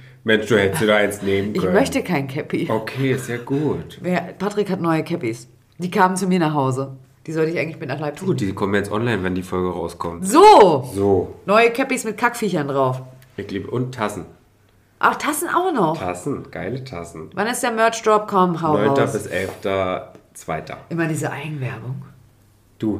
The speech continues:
Speaker 1: der Ponyhof bezahlt sie nicht von alleine. Ich hatte heute das Finanzierungsgespräch.
Speaker 2: Ja, aber was ist denn mit der Weideflächen tauschen? Haben die immer noch kein Gespräch
Speaker 1: Oh,
Speaker 2: geführt?
Speaker 1: pass auf das Gespräch. Ich habe vorgestern einen Anruf bekommen.
Speaker 2: Ja.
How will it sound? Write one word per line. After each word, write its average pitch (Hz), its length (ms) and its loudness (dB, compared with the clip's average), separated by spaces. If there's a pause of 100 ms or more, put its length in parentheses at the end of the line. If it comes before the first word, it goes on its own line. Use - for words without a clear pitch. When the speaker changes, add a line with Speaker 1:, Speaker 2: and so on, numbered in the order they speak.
(120)
Speaker 1:
der 98 80 -4
Ponyhof 104 420 2
bezahlt 98 320 -4
sie 104 60 -6
nicht 98 160 -6
von 113 100 -2
alleine. 101 300 0
Ich 95 120 -4
hatte 92 220 -4
heute 98 220 -4
das - 160 -20
Finanzierungsgespräch. 101 960 -6
Speaker 2:
Ja, 226 180 8
aber 214 140 2
was 240 160 4
ist 277 100 -2
denn 269 120 0
mit 233 100 -2
der 208 140 6
Weideflächen 214 560 2
tauschen? 226 360 0
Haben 220 140 0
die 220 80 -2
immer 226 140 0
noch 262 120 -2
kein 262 140 -4
Gespräch 262 340 -4
Speaker 1:
Oh, - 40 -2
Speaker 2:
geführt? 277 280 0
Speaker 1:
pass - 80 -8
auf - 140 -10
das - 140 -12
Gespräch. - 480 -12 (640)
Ich 123 300 2
habe 92 320 4
vorgestern 95 760 4
einen 92 160 0
Anruf 101 440 -2
bekommen. 98 600 -2
Speaker 2:
Ja. 131 180 2